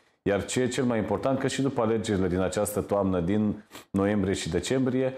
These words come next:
o să existe o formulă în care România va trebui guvernată, iar dacă stăm să ne uităm astăzi la modul foarte realist și serios, Partidul Social Democrat, în mod normal, va, dacă va avea suportul oamenilor, dar asta spun, uh, exit poll-urile astăzi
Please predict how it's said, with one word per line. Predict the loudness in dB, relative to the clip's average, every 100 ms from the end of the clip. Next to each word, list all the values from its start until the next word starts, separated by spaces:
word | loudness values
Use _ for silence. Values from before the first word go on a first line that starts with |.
| -10 -20 -4
o | -2
să | 0
existe | 0 0 -2 0 0
o | 2 0
formulă | 0 0 2 2 0
în |
care | 0 0 0
România | 0 0
va | 0
trebui | 0 0 2 0
guvernată, | 0 0 0 -2 0 -2 -2 -12 _
iar | -2 0
dacă | 0 -2
stăm | -2 -2
să | 0
ne | -2
uităm | 0 0 0
astăzi | 0 -2 0
la | 0
modul | 0 0
foarte | -2 -4 -2 0 2 0 0 -2
realist | 0 2 2 2 0 -2
și | -4
serios, | -2 0 0 0 -4 -12 _ _ _ _
Partidul | 0 0 0 0
Social | -2 0 0
Democrat, | 2 0 0 0 2
în | 2
mod | 2
normal, | 2 2 0 -2 -6 -18 _ _ _ _ 0
va, | 2 2 -2 -2
dacă | -2 0
va | 0
avea | 2 0
suportul | -2 -2 -2 0
oamenilor, | 0 2 0 0 0
dar | 0
asta | 0 0 -2
spun, | -4 0 2 2
uh, | 2 0 0
exit | -2 -2
poll-urile | 0 2 2 2
astăzi | 0 0 -2 -4